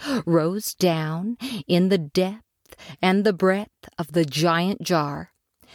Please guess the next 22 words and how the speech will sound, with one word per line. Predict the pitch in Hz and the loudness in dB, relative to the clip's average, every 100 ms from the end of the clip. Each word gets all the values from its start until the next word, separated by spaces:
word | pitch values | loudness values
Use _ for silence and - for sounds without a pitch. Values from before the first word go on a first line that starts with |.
| - - | -20 -2
This | 170 - | 0 0
took | - 170 - | -2 -2 0
him | 165 151 | -2 0
well | 151 175 185 196 | 2 4 4 4
beyond | 196 202 208 220 202 | 4 4 4 2 0
his | 180 175 | 0 -2
usual | 185 190 175 170 170 | 2 2 2 0 0
fifteen | 185 175 - 170 165 | 0 -2 -2 0 2
minutes, | 196 165 - - - - - _ | 2 0 -4 -12 -14 -20 -20 _
but | - 269 262 | -4 -4 -2
the | - | 0
rest | 180 180 - | 2 2 0
of | 165 | 0
the | 160 | 0
family | - 156 156 156 | 0 0 2 2
was | 147 147 135 | 0 -2 -4
distracted | - 139 - 160 151 147 - 156 | -6 -8 -4 0 0 -2 -4 -2
on | 151 147 | 0 -2
the | 151 | -4
gravity-defying | 135 156 190 185 165 156 139 131 - 185 170 156 151 | -2 0 2 2 0 0 0 -2 2 2 2 0 -2
spin | 151 - - 359 330 285 254 | -4 -10 -2 2 4 6 4
cycle, | - 208 196 - 190 180 165 | 4 2 2 2 4 4 4